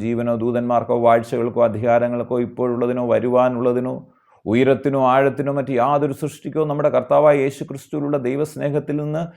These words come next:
നമ്മെ വേർപിരിപ്പാൻ കഴിയില്ല എന്ന് ഞാൻ ഉറച്ചിരിക്കും. ഒരുറപ്പും ധൈര്യമുള്ളവരായിരുന്നാട്ട്. യെസ്, ദൈവം നിങ്ങൾക്ക് അനുകൂലമായിട്ടുണ്ട്. ഒരിടത്തും നിങ്ങൾ ലജ്ജിച്ചു കൊണ്ടുവരത്തില്ല. വിശ്വസിച്ചാട്ട്. പിതാവെ, പ്രാർത്ഥിക്കുന്നു യേശു ക്രിസ്തുവിൻ നാമത്തിൽ.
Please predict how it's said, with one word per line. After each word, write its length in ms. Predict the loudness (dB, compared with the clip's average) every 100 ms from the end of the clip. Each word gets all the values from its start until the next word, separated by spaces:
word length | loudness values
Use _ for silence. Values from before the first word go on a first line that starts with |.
| _ -10
നമ്മെ 180 | -6 -2 4
വേർപിരിപ്പാൻ 560 | 4 4 -2 0 -2 0 0
കഴിയില്ല 420 | 0 0 0 2 4 2
എന്ന് 260 | -2 -4 -8 -10 -10 -8
ഞാൻ 180 | -8 -8
ഉറച്ചിരിക്കും. 560 | -8 -10 -12 -20 -20 _ _ _ _ _ -16
ഒരുറപ്പും 520 | -6 -2 0 -2 -4 -6 -8
ധൈര്യമുള്ളവരായിരുന്നാട്ട്. 1000 | -6 -2 -2 -2 -4 -6 -10 -14 -20 -20 _ _ _ _ _ _ _
യെസ്, 240 | -6 -6 -8 -2
ദൈവം 240 | 0 0 -4
നിങ്ങൾക്ക് 300 | -6 -6 -6 -4
അനുകൂലമായിട്ടുണ്ട്. 760 | -4 -4 -4 -6 -8 -10 -10 -12 _ _ _ _ _ _ -6
ഒരിടത്തും 480 | -2 0 0 0 -4
നിങ്ങൾ 140 | -2 -4
ലജ്ജിച്ചു 260 | -4 -8 -8
കൊണ്ടുവരത്തില്ല. 520 | -6 -6 -8 -10 -12 -12 -14 _ _ -18
വിശ്വസിച്ചാട്ട്. 600 | -12 -10 -10 -10 -10 -12 -12
പിതാവെ, 320 | 0 2 2 0 0
പ്രാർത്ഥിക്കുന്നു 520 | -2 -2 -4 -4 -4 -4
യേശു 180 | -6 -10
ക്രിസ്തുവിൻ 420 | -10 -10 -6 -4 -4 -4
നാമത്തിൽ. 380 | -2 -4 -8